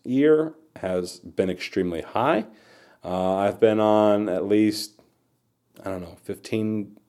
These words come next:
I've been out with at least fifteen different women and talked to, you know, at least a dozen or more beyond those fifteen, um, for some period of time that,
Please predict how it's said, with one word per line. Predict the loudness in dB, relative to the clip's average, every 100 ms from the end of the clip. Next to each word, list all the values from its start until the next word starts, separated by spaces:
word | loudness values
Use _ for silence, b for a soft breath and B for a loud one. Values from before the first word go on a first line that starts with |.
| -4
I've | 0
been | 2
out | 4 2
with | -2
at | -2
least | -2 -2
fifteen | -6 -2 2
different | 2 2
women | 0 0 -2
and | -4 -4
talked | -2 -4 -6
to, | -6 -4 -4 -6 B B B B B
you | -2 2
know, | 4 2
at | 2
least | 0 -2
a |
dozen | -2 0 2 0 0 -2 0
or | 2
more | 2 2 2
beyond | 2 0 2 2 2
those | 2 0 0
fifteen, | -2 -2 -2 -2 -2 -8 _ -4
um, | 0 2 2 0 -2 0
for | 4 4
some | 4 0
period | 2 2 4
of | 4
time | 2 2 2 0
that, | 0 -2